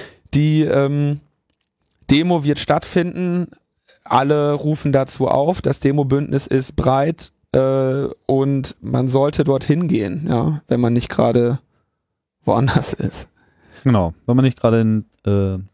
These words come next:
Speaker 2: Dresden ist. Programm ist, glaub ich, noch nicht so ganz vollständig hier, äh, von Datenspuren. Ich hoffe, das füllt sich noch, ähm, beständig. Schauen wir mal. Gut. Linus, wir
Speaker 1: Ja,
Speaker 2: müssen
Speaker 1: ey,
Speaker 2: Schluss
Speaker 1: warte, warte,
Speaker 2: machen.
Speaker 1: sollen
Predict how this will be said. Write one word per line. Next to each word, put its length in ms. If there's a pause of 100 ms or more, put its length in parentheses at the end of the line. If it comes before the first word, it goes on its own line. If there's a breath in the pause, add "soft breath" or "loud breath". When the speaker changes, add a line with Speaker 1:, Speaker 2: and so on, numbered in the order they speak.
(120)
Speaker 2:
Dresden 380
ist. 160
Programm 340
ist, 120
glaub 120
ich, 80
noch 100
nicht 100
so 100
ganz 580
vollständig 680
hier, 500
äh, 300
von 220
Datenspuren. 520
Ich 140
hoffe, 160
das 400 (500 soft breath)
füllt 220
sich 180
noch, 460
ähm, 460 (380)
beständig. 680 (300)
Schauen 180
wir 80
mal. 260 (1800 soft breath)
Gut. 300 (1040)
Linus, 340
wir 60
Speaker 1:
Ja, 100
Speaker 2:
müssen 60
Speaker 1:
ey, 20
Speaker 2:
Schluss 80
Speaker 1:
warte, 180
warte, 180
Speaker 2:
machen. 100
Speaker 1:
sollen 180